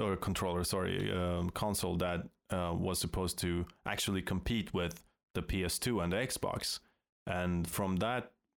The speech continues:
um, generation onward, they haven't really been in the same,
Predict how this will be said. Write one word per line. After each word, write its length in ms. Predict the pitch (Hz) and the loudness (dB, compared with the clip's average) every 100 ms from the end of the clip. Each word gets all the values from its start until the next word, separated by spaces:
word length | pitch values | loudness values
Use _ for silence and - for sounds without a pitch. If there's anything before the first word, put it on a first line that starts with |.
| - - | -16 -4
um, 760 | 101 90 85 87 87 87 87 - _ _ _ - | 0 0 0 0 0 0 0 -4 _ _ _ -8
generation 720 | - 95 90 90 90 92 90 87 - | -2 0 2 2 2 0 0 0 0
onward, 540 | 120 117 90 82 87 | 0 2 2 2 2
they 80 | 90 | 0
haven't 340 | 104 113 92 | 0 0 0
really 400 | 98 101 95 80 - - _ _ _ - | 2 2 2 -2 -6 -20 _ _ _ -2
been 380 | 104 104 98 | 0 2 2
in 220 | 92 95 90 | 2 0 0
the 80 | |
same, 540 | 85 - 95 90 85 | 0 0 0 2 2